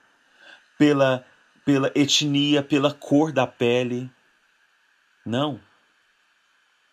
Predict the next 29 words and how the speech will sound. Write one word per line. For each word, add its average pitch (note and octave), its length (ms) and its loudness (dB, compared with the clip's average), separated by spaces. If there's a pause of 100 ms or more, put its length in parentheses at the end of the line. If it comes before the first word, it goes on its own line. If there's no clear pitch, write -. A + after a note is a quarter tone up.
(480)
Bom, C3+ 360 -2 (200)
nós B2 220 -6
temos D#3+ 320 -2
outras E3 320 -4
escrituras F#3 580 -6
também G#3 360 -6
que - 120 -8
ensinam B2+ 540 -6
isso. F2+ 300 -12 (320)
E A#2 160 0
eu, C#3+ 220 4 (500)
eu A#2 80 -4
poderia C#3 520 -2 (220)
abrir B2 340 0
em D3+ 80 -2
Romanos C#3 640 -2
oito, D#3 500 0 (140)
cinco, E3+ 840 -2 (580)
que D3 140 2
diz C3+ 240 0
o D3 80 -2
seguinte: D3 920 0 (420)
"Porque D#3 200 2
os E3+ 160 0
que D#3+ 80 -6
são F#3+ 400 0
segundo D#3+ 440 -2
a C#3+ 60 0
carne, B2+ 720 -2